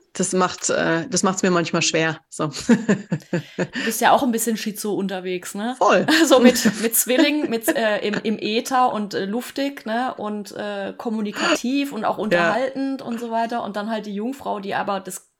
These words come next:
Speaker 2: eigentlich gar nicht, gar nicht will,
Speaker 1: Ja.
Speaker 2: ne? So.
Speaker 1: Ja.
Speaker 2: Laber nicht so viel, sondern, ne?
Speaker 1: Richtig, genau.
Speaker 2: Butter bei die Fisch.
Speaker 1: So ist es.
Speaker 2: Oh, <laughs> das ist herrlich.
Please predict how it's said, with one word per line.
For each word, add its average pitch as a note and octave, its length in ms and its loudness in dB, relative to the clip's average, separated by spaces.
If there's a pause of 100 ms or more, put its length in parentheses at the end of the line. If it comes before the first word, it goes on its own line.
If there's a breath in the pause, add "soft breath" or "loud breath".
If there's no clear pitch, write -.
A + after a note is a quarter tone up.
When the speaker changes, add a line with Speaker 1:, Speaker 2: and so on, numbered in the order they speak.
(140)
Speaker 2:
eigentlich F3+ 340 -6
gar D#3+ 180 -2
nicht, - 360 -10
gar F3 160 -4
nicht B3+ 220 -8
will, G3 200 -4
Speaker 1:
Ja. E3 200 4
Speaker 2:
ne? C#4+ 60 -6
So. G#3+ 280 -10 (440 loud breath)
Speaker 1:
Ja. D3+ 220 0
Speaker 2:
Laber G3+ 300 6
nicht C4+ 200 -2
so C4 100 -4
viel, C4 300 -4
sondern, A3+ 400 -2
ne? B3+ 140 0 (320)
Speaker 1:
Richtig, - 380 0
genau. E3 320 2
Speaker 2:
Butter B3+ 180 4
bei B3 180 4
die C4 100 -4
Fisch. - 420 -6 (220 loud breath)
Speaker 1:
So - 140 0
ist E3 180 2
es. G3+ 240 2 (280)
Speaker 2:
Oh, A#3 140 0 (240)
<laughs> F4+ 260 0
das F#3+ 200 4
ist D4 120 2
herrlich. G#3+ 400 2